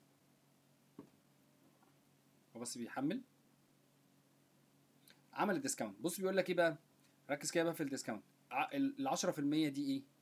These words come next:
العشرة في المية اهي في السنترال، احنا قلنا السنترال يبقى عشرة في المية والويست تبقى عشرين في المية. اهي الويست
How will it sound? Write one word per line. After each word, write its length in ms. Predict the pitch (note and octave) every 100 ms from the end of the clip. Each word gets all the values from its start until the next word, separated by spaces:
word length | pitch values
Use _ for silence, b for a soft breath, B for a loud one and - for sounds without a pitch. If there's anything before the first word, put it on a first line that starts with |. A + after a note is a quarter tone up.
| _ _ _ - - _ _ _ B2
العشرة 320 | C3 D#3+ F3
في 100 | C#3+
المية 420 | C#3 E3 G#3+ A#3+ - _ _ _ -
اهي 200 | B2 A#2 -
في 60 |
السنترال، 460 | - - D3+ - G#2 -
احنا 180 | - B2+
قلنا 160 | D3+
السنترال 420 | D3+ - G3+ A3 F3+
يبقى 140 | B2+
عشرة 180 | D3 C#3
في 100 | B2
المية 200 | G#2 G2 b b b _
والويست 380 | B2 C3 G#3 F3+
تبقى 160 | D3+ B2+
عشرين 240 | - D#3
في 80 | C#3+
المية. 220 | A#2 G#2 -
اهي 300 | A2 D#3+ F3
الويست 300 | A#2+ C3+ -